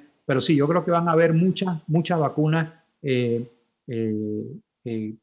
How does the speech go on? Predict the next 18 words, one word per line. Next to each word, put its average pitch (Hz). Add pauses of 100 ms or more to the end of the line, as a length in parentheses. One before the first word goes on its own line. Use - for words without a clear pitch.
que 131
van 127
a 143
ser 151
comercializadas. 156
Obviamente 185
no 175
todas 175
son 160
iguales, 160
pero, 131 (200)
pero 143
hasta -
ahora 170
la, 143
los 127
estudios 165
apoyan 165